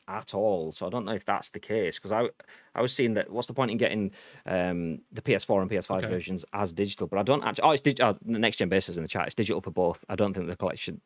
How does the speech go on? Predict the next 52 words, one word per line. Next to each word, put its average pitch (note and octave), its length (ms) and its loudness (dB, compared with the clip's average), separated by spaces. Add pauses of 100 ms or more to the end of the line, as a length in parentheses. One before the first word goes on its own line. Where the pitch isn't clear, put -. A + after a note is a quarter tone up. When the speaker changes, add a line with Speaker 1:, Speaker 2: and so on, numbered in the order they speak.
(360)
Speaker 1:
uh, G#2 200 4 (100)
editions G2+ 420 0
comes F#2+ 300 -4
with E2+ 180 -8
discs. - 400 -4
I B2 140 2
did E3+ 180 4
see F#3 140 0
people C#3+ 200 -4
kicking A#2 280 -6
off, G#2 120 -4
and A2 80 -8
that's C3 200 -2
where C3 120 6
I, A#2+ 140 6
Speaker 2:
Wow. A#2+ 320 0 (220)
Speaker 1:
the G#2+ 80 -12
controversy. A2+ 400 -2
Speaker 2:
That A2+ 180 0
is G#2 180 -8 (520)
Speaker 1:
So - 140 2
they C#3 60 8
Speaker 2:
terrible C#3 180 6
Speaker 1:
provide E3 300 8
you, D3+ 100 8
Speaker 2:
then. D3+ 160 6
Speaker 1:
yeah. D#3 440 6
It's, - 180 2
you've C#3+ 100 2
got D3+ 120 8
a - 20 4
special F#3 400 4
edition. C#3+ 500 4
They - 80 4
will B2+ 140 6
give C#3+ 200 2
you F3+ 120 4
a - 20 6
steelbook C#3 560 4
that - 120 0
you A#2+ 120 4
can A2+ 160 0
mount A#2+ 220 6
on A2+ 100 4
your A2+ 160 8
shelf, A2 460 4 (100)
but - 240 6
you A#2 160 0
get B2 140 6
the A#2+ 60 4
game A#2+ 200 6
digitally. G#2 460 2